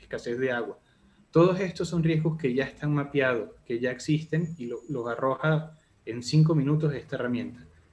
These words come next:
Entonces la pregunta es, ¿estamos considerando estos riesgos? ¿Estamos planeando cómo gestionar estos riesgos? Vale la pena que esta guía la bajen, si no, si no la conocen,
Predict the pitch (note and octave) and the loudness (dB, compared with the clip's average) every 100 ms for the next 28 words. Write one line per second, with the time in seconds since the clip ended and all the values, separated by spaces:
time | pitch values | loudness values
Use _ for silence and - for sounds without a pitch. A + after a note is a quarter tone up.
0 | _ B2+ B2 C3+ E3+ D#3+ C#3 C#3+ D3 D3+ | _ -8 -4 0 2 4 2 2 2 2
1 | D#3 - - _ _ _ _ - - C#3+ | 2 -2 -14 _ _ _ _ -14 -4 0
2 | E3 E3+ D3+ C3+ B2 C3 C#3+ C#3+ D3+ D3 | 0 0 -2 -2 -2 0 0 -2 -4 0
3 | D#3 D#3 D#3 - - C#3 D3+ D#3 B2 B2 | 2 2 -2 -10 -4 0 0 0 -4 -2
4 | C3 C#3+ D#3 E3 - _ _ _ _ _ | -2 0 -2 -4 -10 _ _ _ _ _
5 | _ _ - C#3 D3 C#3 C3+ A#2+ B2 C3 | _ _ -2 2 2 0 -4 -4 -2 -2
6 | - C#3+ D#3+ D#3 A2 - - _ _ _ | -2 0 2 0 -2 -8 -14 _ _ _
7 | _ _ C#3 C#3+ F3+ F#3 E3+ E3 F3 E3+ | _ _ 6 8 8 8 8 6 6 4
8 | - - D3 C#3+ D3 C3+ C3+ D3 D3 D#3+ | 4 4 6 8 8 8 6 4 4 0
9 | E3+ - A#2 B2 - A#2+ C3 C#3+ D3 C#3+ | 0 -6 -6 -6 -6 -2 0 2 2 2
10 | D3+ D#3 | 0 -2